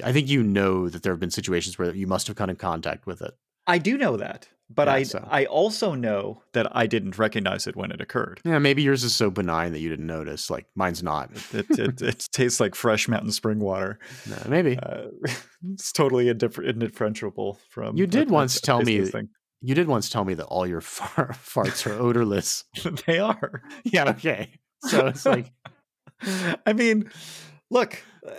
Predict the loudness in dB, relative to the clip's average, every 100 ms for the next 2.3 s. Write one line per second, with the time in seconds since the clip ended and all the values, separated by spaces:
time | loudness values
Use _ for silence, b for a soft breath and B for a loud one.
0 | 0 2 4 2 0 -4 -2 0 -2 -2
1 | -8 -8 -8 -10 _ _ B -14 -8 0
2 | 0 0